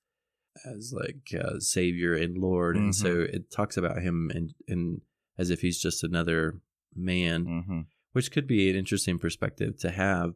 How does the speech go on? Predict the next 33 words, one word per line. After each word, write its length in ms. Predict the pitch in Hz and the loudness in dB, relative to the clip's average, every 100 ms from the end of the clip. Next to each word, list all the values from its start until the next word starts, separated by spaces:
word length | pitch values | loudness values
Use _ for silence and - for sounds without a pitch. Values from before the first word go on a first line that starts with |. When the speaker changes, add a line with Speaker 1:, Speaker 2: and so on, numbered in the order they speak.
| - | 0
Speaker 1:
but, 300 | 90 85 - - | 0 0 -4 -8
uh, 300 | 127 95 - 104 - _ _ _ _ | -2 -2 -2 -6 -16 _ _ _ _
yeah, 220 | 90 85 73 | -2 0 0
it 120 | 67 - - | -4 -16 -8
kind 160 | - 80 | -2 0
of 80 | 78 | 0
misses 320 | 80 78 - | 0 -2 -4
the 80 | 90 | -4
mark. 320 | 80 80 - | -2 -2 -4
Speaker 2:
Yeah, 280 | 110 98 92 - | -4 -4 -4 -6
for 100 | 92 | -8
sure. 320 | - 87 85 - _ | -4 -4 -6 -10 _
Speaker 1:
Which 260 | 120 120 131 | -2 0 0
I 80 | |
think 380 | 120 - 151 160 - - | 0 0 0 0 -6 -6
is 200 | 107 101 | -2 -2
probably 1120 | - - 110 104 113 104 104 98 95 92 90 - - - - - | -4 -2 2 4 4 2 2 4 6 6 4 0 -12 -20 -20 -8
one 280 | - 98 | 0 2
of 220 | 98 95 92 | 4 2 -2
the 120 | 87 | -2
problems 580 | - 87 85 87 85 - | 0 0 2 2 0 0
that 120 | 82 | 0
we're 140 | 87 | 0
going 240 | 85 82 80 | 2 0 0
to 160 | 82 | 0
see. 560 | - - 90 87 87 - _ _ - _ - | 0 2 2 2 0 -6 _ _ -20 _ 0
I 80 | |
wonder 560 | 104 113 156 135 113 - - _ _ _ _ - | 2 4 4 6 4 2 -6 _ _ _ _ -8
how 540 | - 110 104 107 - | -2 2 4 2 0
long 500 | - 98 95 92 95 | -2 2 4 4 4
this, 500 | 90 87 87 - - - _ - | 2 0 -2 -6 -8 -12 _ -2
this, 360 | 85 82 - | 0 0 -2
uh, 260 | 76 76 76 | 0 0 -2